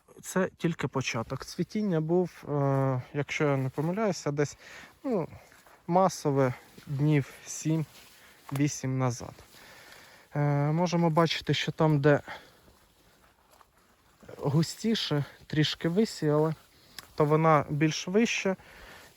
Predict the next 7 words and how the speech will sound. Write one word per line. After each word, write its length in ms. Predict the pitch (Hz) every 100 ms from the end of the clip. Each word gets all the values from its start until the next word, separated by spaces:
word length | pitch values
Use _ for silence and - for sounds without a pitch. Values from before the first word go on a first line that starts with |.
| -
і, 560 | 151 151 151 151 147 135 - _ _ _ - - - - - - - - - - - - _ _ _ - - -
в 40 | -
принципі, 680 | - 180 165 151 - 147 139 - - -
трішки 520 | - - 156 - 147 -
гірше 460 | 143 151 147 - 139
вона 280 | - 139 135 -
гілкується. 880 | 131 139 - 127 120 117 - -